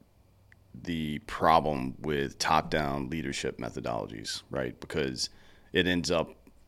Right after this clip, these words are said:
you, you get the voices of very few kind of spread out over the course of the entire population instead of actually hearing what people think and, and how their actual lives are, are going. I mean, it's,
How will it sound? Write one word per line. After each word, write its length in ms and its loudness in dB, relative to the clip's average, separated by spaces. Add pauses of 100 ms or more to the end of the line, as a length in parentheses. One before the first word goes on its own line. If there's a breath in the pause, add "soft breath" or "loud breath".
(760)
you, 320 -6
you 120 -2
get 220 2
the 220 0
voices 480 0
of 100 -4
very 320 0
few 400 -2
kind 180 -4
of 80 0
spread 380 2
out 200 2
over 220 -4
the 80 -4
course 380 -2
of 60 -6
the 100 -4
entire 340 -2
population 680 0
instead 340 0
of 100 -2
actually 360 0
hearing 340 -4
what 200 -4
people 280 -4
think 400 -4 (460)
and, 200 0
and 160 0
how 200 4
their 260 -2 (340)
actual 320 2
lives 380 0
are, 220 0 (640 soft breath)
are 120 2
going. 340 0
I 60 2
mean, 100 -2
it's, 360 0